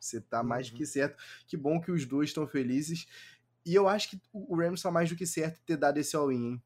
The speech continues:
Speaker 1: O momento é esse.
Speaker 2: É, beleza. Vamos continuar aqui, então, que a gente tem bastante coisa pra falar.
Speaker 1: Uhum.
Speaker 2: Vamos que vamos. Vou cantar aqui os,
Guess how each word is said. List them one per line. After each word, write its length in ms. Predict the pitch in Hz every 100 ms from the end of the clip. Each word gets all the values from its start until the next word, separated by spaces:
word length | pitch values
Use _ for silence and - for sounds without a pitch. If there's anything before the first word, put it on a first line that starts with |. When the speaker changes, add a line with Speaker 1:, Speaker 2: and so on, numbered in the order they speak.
| _
Speaker 1:
O 80 | -
momento 460 | 151 147 139 147 175
é 100 | 139
esse. 400 | 110 - - - _ _ - - _ _
Speaker 2:
É, 640 | 143 147 147 143 143 139 135 135
beleza. 420 | 165 240 233 156 - - - -
Vamos 180 | 233 269
continuar 400 | 285 277 262 254
aqui, 160 | 240
então, 260 | 240 247 294
que 80 | 262
a 40 |
gente 120 | 233
tem 80 | 247
bastante 300 | 233 240 -
coisa 180 | 233 214
pra 80 | 202
falar. 380 | 226 190 226 - _ -
Speaker 1:
Uhum. 280 | 156 147 120
Speaker 2:
Vamos 200 | 180 247
que 80 | 233
vamos. 280 | 185 233 220
Vou 140 | 233
cantar 540 | - 233 202 226 233 233
aqui 300 | 214 - 208
os, 600 | 220 220 208 185 165 -